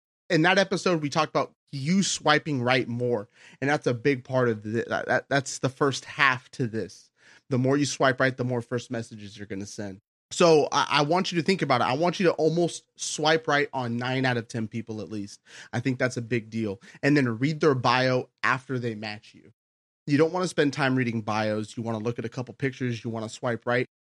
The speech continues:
and then read the bio and then message them back or send the first message, whatever you wanna do. That's,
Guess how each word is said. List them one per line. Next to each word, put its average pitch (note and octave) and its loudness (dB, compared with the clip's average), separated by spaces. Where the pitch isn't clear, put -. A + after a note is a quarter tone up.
and C3 2
then D3 2
read C3+ -6
the B2 -2
bio A#2 -2
and A#2 -2
then A#2 0
message A2+ -6
them G#2+ -4
back G2+ -4
or A#2+ -8
send A#2 -6
the G2+ -10
first - -14
message, G#2 -12
whatever A2+ -2
you G#2+ -12
wanna G2+ -10
do. F#2 -10
That's, B2+ -2